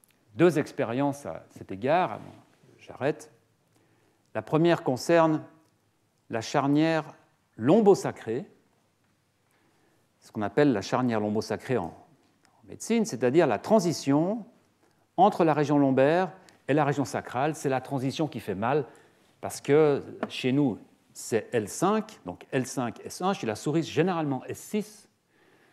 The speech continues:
Je vous mentionnais la semaine passée, il y a probablement un certain nombre d'entre vous qui peut-être ont une sixième vertèbre lombaire,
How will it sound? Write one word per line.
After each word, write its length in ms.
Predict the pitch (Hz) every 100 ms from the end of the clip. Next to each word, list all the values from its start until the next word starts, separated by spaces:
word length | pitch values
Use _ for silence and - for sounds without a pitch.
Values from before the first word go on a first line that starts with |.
| _ _ _
Je 60 |
vous 140 | - 107
mentionnais 280 | 143 170 160
la 100 | 123
semaine 220 | 143 113
passée, 340 | 120 - 190
il 60 | 165
y 40 |
a 60 | 104
probablement 340 | - 165 127
un 40 | 95
certain 360 | - 156 165
nombre 160 | 151 127
d'entre 280 | 127 - 117
vous 200 | 135 127
qui 120 | 95
peut-être 480 | 104 107 202 - 110
ont 40 |
une 100 | 98
sixième 360 | - 135 127 107
vertèbre 500 | 92 - 92 92 95
lombaire, 380 | 113 170 190